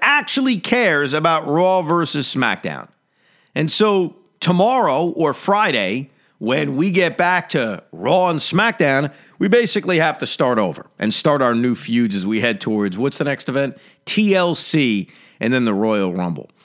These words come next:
I am very intrigued to see what, what are they calling this thing again with the, with the screens? I forget. The Thunderdome. The Thunderdome.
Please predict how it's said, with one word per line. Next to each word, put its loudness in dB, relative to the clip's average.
I 2
am 2
very 2
intrigued -2
to -4
see 0
what, 0
what 0
are 0
they 2
calling 0
this -2
thing 0
again 0
with -4
the, -2
with -4
the -8
screens? -4
I -8
forget. -6
The 2
Thunderdome. -2
The -20
Thunderdome. -10